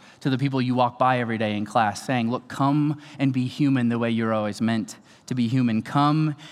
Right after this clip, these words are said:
and see a better and truer way of life, the real way to be human." Because remember, Jesus is not just offering a great life for Christians. The, the life Jesus offers is the real way to be human.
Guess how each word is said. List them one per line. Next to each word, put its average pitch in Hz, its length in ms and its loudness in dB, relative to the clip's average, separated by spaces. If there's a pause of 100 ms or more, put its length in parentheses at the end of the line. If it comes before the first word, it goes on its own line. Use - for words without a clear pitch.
and 135 180 2
see 143 380 0
a 131 140 0
better 143 380 0
and 131 180 0
truer 139 340 0
way 127 200 0
of 107 200 -4
life, 107 340 0
the 120 120 -2
real 123 280 0
way 110 220 0
to - 140 -6
be 113 100 -2
human." 110 320 0
Because 123 260 -2
remember, 143 580 0 (420)
Jesus 208 480 0
is 151 120 0
not 180 200 2
just 165 160 -2
offering 165 400 2
a 131 60 0
great 139 280 0
life 131 200 2
for 117 160 -4
Christians. 101 1000 -8 (320)
The, 135 460 -2
the 147 100 2
life 170 240 2
Jesus 156 320 -2
offers 139 420 0
is 117 200 -4
the 117 120 -4
real 120 320 0
way 110 200 -2
to - 140 -8
be 107 120 -6
human. 98 500 -8